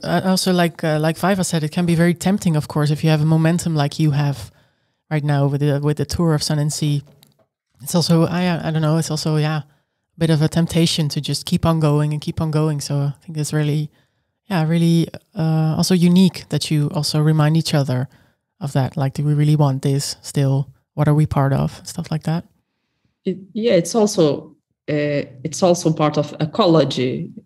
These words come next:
Speaker 2: uh, in, in, in a, um, layer of ideas
Speaker 1: Mm-hmm.
Speaker 2: and creative processes and works. It's so much done that you really have to be,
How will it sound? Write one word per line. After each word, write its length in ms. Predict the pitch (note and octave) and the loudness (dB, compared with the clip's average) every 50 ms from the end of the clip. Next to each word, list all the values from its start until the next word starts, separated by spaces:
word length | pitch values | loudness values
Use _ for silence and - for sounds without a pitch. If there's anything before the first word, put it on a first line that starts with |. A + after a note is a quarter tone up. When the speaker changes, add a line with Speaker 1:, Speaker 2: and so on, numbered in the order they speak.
| _ - - | _ -10 -6
Speaker 2:
uh, 340 | D3+ D3+ - A#2 G#1+ - - - _ _ _ _ _ _ _ _ - - - - _ _ - | -6 -4 -4 -4 -6 -6 -10 -14 _ _ _ _ _ _ _ _ -20 -20 -20 -20 _ _ -2
in, 200 | D#3+ D3+ C#3+ C3 | 0 0 0 0
in, 540 | C#3 D3+ D3+ D3+ C#3+ - - - - - - _ _ - | 0 0 0 0 0 -2 -4 -6 -16 -20 -20 _ _ -2
in 160 | D#3 D3+ D3+ | -2 0 2
a, 240 | C#3+ C#3+ C#3+ C#3+ C#3 - - - - - _ _ _ _ _ _ - | 2 2 0 0 -2 -4 -8 -14 -18 -20 _ _ _ _ _ _ -10
um, 480 | D3+ D#3 D#3 D#3 D#3 D#3 D#3+ D#3+ D#3 - - _ _ _ _ _ _ _ - | -8 -6 -6 -6 -6 -6 -6 -8 -8 -10 -18 _ _ _ _ _ _ _ 2
layer 320 | D#3 D#3+ D#3+ D#3 C#3+ C#3+ | 4 4 6 6 6 6
of 240 | C#3 C#3+ C#3+ - - - | 4 2 0 -4 -8 -4
ideas 720 | - D3+ D3 D#3 E3 E3+ F3 D3 C3 B2+ - - - - - - | 0 2 2 4 4 4 4 4 2 2 -2 -4 -10 -6 0 2
Speaker 1:
Mm-hmm. 320 | G3 F3+ F3+ F3+ G3+ A3+ | 2 4 4 2 2 0
Speaker 2:
and 260 | C#3 C3+ C#3 C#3 C3+ - _ _ _ _ _ _ _ _ _ _ _ _ _ _ _ _ _ _ _ _ - | 0 -2 -2 -4 -6 -8 _ _ _ _ _ _ _ _ _ _ _ _ _ _ _ _ _ _ _ _ -2
creative 480 | - D#3 D3+ D3+ D3+ D#3 C#3 C#3+ D3+ - _ _ _ - | 2 4 4 4 4 0 -2 -4 -6 -14 _ _ _ -6
processes 600 | - C#3 C#3 C#3+ - - - - - E3 E3 - | -4 -4 -4 -4 -4 -6 -8 -8 -6 -6 -6 -4
and 180 | C#3+ D3+ D3 | -4 -4 -2
works. 600 | C#3+ D3 C#3 - - - - - - - - _ _ - _ _ _ _ _ _ _ _ _ - - - | -2 0 0 0 -2 -4 -8 -10 -10 -12 -14 _ _ -20 _ _ _ _ _ _ _ _ _ -20 -16 -16
It's 180 | E3+ - - | -14 -10 -6
so 200 | - - E3 D#3 | 0 2 4 4
much 420 | D#3 D3+ D3+ D3 - - - - D#3+ | 4 4 2 0 -2 -6 -4 -2 0
done 500 | E3 D#3+ F3 F3+ F#3+ G3 - - - D#3+ | 2 2 4 4 2 2 0 -2 -2 0
that 260 | D3+ D3+ D3+ - - _ - - | 0 0 0 -2 -10 _ -12 -4
you 300 | E3 D#3 D3+ D3+ D#3 - - | 0 0 2 2 0 -2 0
really 260 | D#3 D3+ E3 E3 E3 | 2 2 4 4 4
have 220 | E3 E3+ E3 D#3+ E3 | 4 2 0 0 -2
to 120 | - D#3+ | -4 -4
be, 360 | D#3 D#3 D3+ D3+ D3 D3+ D3+ | -2 0 0 0 0 -2 -6